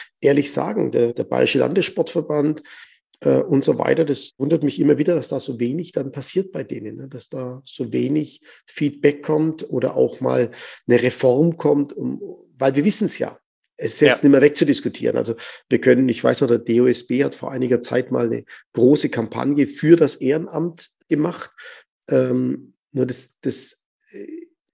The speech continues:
Speaker 1: glaube ich, bringt ja nur noch im Kleinen was. Also da ist, da ist keine große Bewegung mehr drin. Ähm, ich bin da eher jemand, der dann sagt, okay, dann, dann müssen wir uns halt auf die Zeiten einstellen. Wenn das so ist,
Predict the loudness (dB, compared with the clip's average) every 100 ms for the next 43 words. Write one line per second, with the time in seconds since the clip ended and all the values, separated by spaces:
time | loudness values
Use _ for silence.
0 | -6 0 4 4 2 0 0 4 4 4
1 | 4 4 2 -12 _ _ _ _ _ _
2 | _ -4 -4 -2 0 0 0 -8 -14 -12
3 | -8 -6 -6 -6 -6 -6 -4 0 0 0
4 | -2 -2 -2 0 2 2 0 -6 -10 -10
5 | -10 -14 -20 -20 _ _ -6 0 0 -2
6 | -6 -6 -2 0 0 -2 2 4 4 4
7 | 4 2 -2 -10 -20 _ _ -20 _ _
8 | _ 2 4 4 2 -2 -2 0 2 0
9 | -2 -2 -4 -4 -4 -4 0 0 0 -4
10 | -6 -6 -8 -4 -2 -2 -4 -2 -4 -4
11 | -6 -6 -6 -8 -10 -8 -6 -6 -2 -2
12 | -2 -8